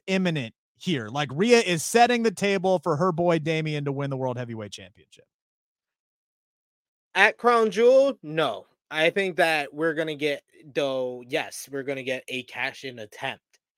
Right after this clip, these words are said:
Speaker 2: And I think that the Judgment Day and Damian Priest will be the reason why Drew McIntyre does not become the World Heavyweight Champion.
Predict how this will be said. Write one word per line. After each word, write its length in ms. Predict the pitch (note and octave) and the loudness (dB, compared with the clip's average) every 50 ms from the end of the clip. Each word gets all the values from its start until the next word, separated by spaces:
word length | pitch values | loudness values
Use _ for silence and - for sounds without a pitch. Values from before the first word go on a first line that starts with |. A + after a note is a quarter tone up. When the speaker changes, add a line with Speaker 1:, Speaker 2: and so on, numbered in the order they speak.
| _ _ _ _ | _ _ _ _
Speaker 2:
And 140 | E3 D#3 C#3+ | 0 0 0
I 120 | C#3+ C#3+ | 0 -2
think 260 | C#3 D3+ D3+ D3 - | -2 -2 -2 -2 -2
that 280 | - C3+ B2+ C3 B2 A#2 _ C3 | -2 0 0 -2 -4 -6 _ _
the 240 | B2 C#3+ D3+ D3 C#3+ | -8 -6 -6 -6 -6
Judgment 500 | B2+ - D3 D3+ D#3+ C#3 D#3 F3+ E3+ E3 | -4 0 0 0 0 0 -2 -6 -6 -2
Day 320 | - E3 D#3+ D#3+ D#3+ D#3+ C#3+ | -2 0 0 2 0 0 -2
and 240 | C#3 C#3 C#3 C3+ | -4 -8 -8 -6
Damian 460 | C#3 C#3 D3+ D#3 D3+ D3 D3 D3 C#3 - | -4 -4 -4 -6 -6 -6 -8 -8 -8 -8
Priest 500 | _ E3+ E3+ D3+ B2+ B2 B2 - - - _ _ _ _ _ _ | _ -4 -4 -4 -4 -8 -10 -14 -16 -18 _ _ _ _ _ _
will 220 | _ C#3+ D#3+ D3+ C#3 | _ 0 2 2 2
be 220 | C3 C#3+ D3 D3 | 2 -2 -4 -2
the 120 | C#3 D3 C#3+ | -2 -2 -2
reason 380 | C#3+ C#3+ C#3 B2+ A#2 C3+ B2+ | 0 -2 -2 -2 -4 -6 -4
why 220 | B2+ C3 B2+ B2+ B2 | -2 -4 -4 -4 -6
Drew 200 | A2+ A#2+ B2+ B2+ | -6 -10 -10 -8
McIntyre 720 | B2 B2 B2 - - B2 - A#2+ A#2 A2+ A2+ A2 A2+ A#2 | -6 -6 -6 -6 -8 -12 -10 -10 -8 -8 -6 -8 -6 -8
does 160 | A#2+ A2+ G#2 | -8 -10 -8
not 320 | B2 B2+ C#3 D3 - - | -4 -2 -2 -2 -4 -8
become 480 | A#2+ A2+ G#2 - - A2 G2 F#2+ G2+ _ _ _ _ _ _ | -16 -18 -18 -16 -16 -18 -18 -18 _ _ _ _ _ _ _
the 120 | C#3 C3+ | 0 0
World 340 | B2 A#2+ B2+ B2 A#2 A2 - | 2 2 0 0 0 -2 -6
Heavyweight 480 | A2+ A2 G#2 A2 G#2+ G#2+ G#2 G#2+ A2 | -10 -12 -10 -12 -12 -12 -14 -14 -14
Champion. 480 | - - A2+ G2+ G2 - _ G2 G2 G2 | -14 -12 -12 -12 -14 -16 _ -20 -20 -20